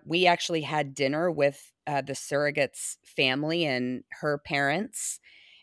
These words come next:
and we exchanged gifts, and I showered my surrogate with gifts the whole journey through. Uh, just, you know, such selfless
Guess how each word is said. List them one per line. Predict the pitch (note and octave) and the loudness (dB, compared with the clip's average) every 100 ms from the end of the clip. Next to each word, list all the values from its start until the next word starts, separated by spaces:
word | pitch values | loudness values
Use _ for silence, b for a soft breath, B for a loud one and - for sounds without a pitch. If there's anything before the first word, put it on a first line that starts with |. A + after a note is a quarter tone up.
| B | B
and | D3+ C#3+ | -4 0
we | C#3+ | 0
exchanged | C3+ - - D3+ D3 C#3 - - | -2 -6 -2 0 0 -2 -6 2
gifts, | C3+ D#3+ - - - - C3 | 6 6 4 -8 -6 -4 -2
and | C3 B2+ B2+ B2+ - - | 0 0 -2 -4 -6 -4
I | C#3 C#3+ | 0 0
showered | - - C3+ D3 C#3+ C3 C3 _ - | 0 0 2 4 2 0 -4 _ -12
my | D3+ B2+ | -6 -6
surrogate | - C#3+ B2 C3 - | -4 -2 -2 -2 -6
with | A#2+ - | -8 -2
gifts | B2+ B2+ - | 0 0 -4
the | - A#2 | -8 -10
whole | - D3 E3+ D3+ D3 | -6 2 2 2 0
journey | B2 A#2 A#2 A#2 | -4 -4 -4 -8
through. | - B2+ A#2+ A2+ A2+ - b b b b - | -8 -4 -2 -2 -4 -8 b b b b -8
Uh, | C3+ B2+ | -4 -4
just, | C3 C#3+ - - | -6 -10 -12 -8
you | F3 B2+ | -6 -4
know, | A#2+ - _ _ _ - _ _ | -6 -10 _ _ _ -20 _ _
such | - - E3 E3+ - - _ _ _ - | -12 -6 -6 -4 -6 -10 _ _ _ -14
selfless | - - G3 E3+ - C3+ B2+ - | -10 -2 2 2 0 -6 -6 -10